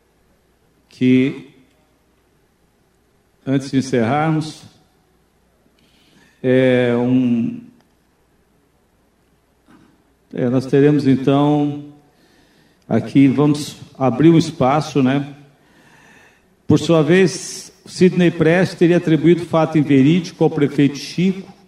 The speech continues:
quando da retirada de computador da sua sala.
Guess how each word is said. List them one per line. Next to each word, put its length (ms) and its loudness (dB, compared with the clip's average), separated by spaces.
quando 360 0
da 100 -2
retirada 560 -2
de 80 -14
computador 720 -4
da 80 -6
sua 260 -4
sala. 720 -6